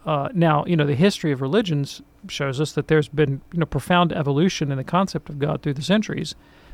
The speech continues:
but tending to a more refined, more ethereal, more immaterial, more unitary concept. So, you know, from a kind of animism where God is immanent in reindeer and tree stumps and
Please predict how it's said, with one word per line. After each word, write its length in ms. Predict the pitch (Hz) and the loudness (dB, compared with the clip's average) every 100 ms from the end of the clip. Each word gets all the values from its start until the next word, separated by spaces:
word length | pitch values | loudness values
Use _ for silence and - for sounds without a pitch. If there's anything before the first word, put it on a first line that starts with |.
| - | 0
but 240 | 156 - | 0 2
tending 460 | - 220 277 214 196 | 2 4 4 4 2
to 280 | - 151 151 | 0 0 2
a 60 | |
more 320 | 139 147 170 156 | 2 2 2 2
refined, 560 | 147 - 151 147 156 | 0 0 0 2 0
more 220 | 135 156 | 0 0
ethereal, 480 | 151 - 160 151 151 | 0 -2 0 2 2
more 180 | 139 156 | 2 0
immaterial, 680 | 170 156 147 147 139 139 139 | 2 0 0 0 2 2 2
more 220 | 151 147 | 0 0
unitary 560 | 143 160 151 156 143 | 2 2 2 2 0
concept. 580 | 135 170 165 - - - | 0 0 0 -2 -8 -8
So, 240 | - 135 135 | -6 -6 -4
you 80 | 160 | -4
know, 160 | 139 | -2
from 260 | 131 156 143 | 0 0 -2
a 60 | 143 | 0
kind 200 | 151 139 | -2 -2
of 80 | |
animism 580 | 131 170 160 147 156 151 | 0 2 2 2 0 0
where 180 | 139 135 | 0 -2
God 520 | 131 - 139 156 151 | -4 -10 -2 0 2
is 160 | 143 - | 0 0
immanent 460 | 165 165 151 147 | 2 4 2 0
in 240 | 147 139 131 - - - _ | -2 -2 -4 -10 -20 -20 _
reindeer 580 | 185 160 180 156 156 170 | 2 4 6 6 4 4
and 400 | 143 139 131 143 - _ - | 2 0 -4 -10 -20 _ 0
tree 160 | 175 | 2
stumps 480 | 160 - 147 175 - | 2 0 -2 -2 -4
and 300 | 143 135 135 | -4 -4 -6